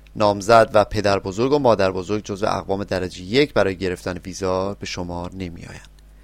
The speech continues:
ایران تهدید کرد که دست به اقدام مق-، متقابل برای اتباع آمریکا می‌زند. تنها چند ساعت مانده به آغاز اجرای رسمی قانون محدودیت صدور ویزای آمریکا برای اتباع شش کشور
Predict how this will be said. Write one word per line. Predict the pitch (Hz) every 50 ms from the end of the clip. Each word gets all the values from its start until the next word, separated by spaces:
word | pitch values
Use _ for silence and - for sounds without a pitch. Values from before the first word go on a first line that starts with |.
| - - -
ایران | - 113 107 113 113
تهدید | 110 - 107 101 98 - - 139 135 -
کرد | - 127 117 110 -
که | - 107
دست | 90 - - 117 113 - - -
به | 110 104 98
اقدام | 101 - - 107 104 98
مق-، | 95 98 95 92 90 -
متقابل | 98 101 - - 95 85 92 90 85 120 135 151 147
برای | - 104 92 92 92 92 92
اتباع | 92 - 95 92 - - - 98 95
آمریکا | 92 92 87 85 92 - - 101 95 85 - - - - -
می‌زند. | - - - - - - - - - - - - - - - - - - - - - - - - - - - - -
تنها | - 147 139 131 143 143
چند | - 143 139 135 131
ساعت | - - 131 127 123 113
مانده | 123 120 117 113 120 113
به | 117 117
آغاز | 107 110 110 107 110 113 107 104
اجرای | 110 107 107 98 95 98 113 110 107 107 107 107 107 104 101
رسمی | 95 - 110 101 92 - - - 151 165 180
قانون | 175 - 127 110 98 95 95 95
محدودیت | 92 95 95 92 92 - 104 90 92 92 101 117 139 139 170
صدور | - - - 110 90 95 95 92
ویزای | 85 85 92 90 85 92 92 92
آمریکا | 95 92 90 87 90 - 98 95
برای | 90 92 90 90 90
اتباع | 90 92 90 87 - - - 113 113 107
شش | - - 101 92 - -
کشور | 95 90 - - 92 90 92